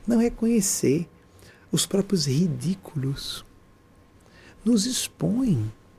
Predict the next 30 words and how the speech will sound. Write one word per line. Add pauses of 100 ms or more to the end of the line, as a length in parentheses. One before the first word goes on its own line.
(760)
Nos
expõe
o
ridículo. (320)
<laughs> (440)
O
ridículo
é
a
parte
boa, (140)
simples,
bo-,
boba. (800)
Mas
nos
expõe
ao
perigo,
por
exemplo, (240)
de
escolhermos
um
casamento
errado, (600)
escolhermos
uma
carreira
errada,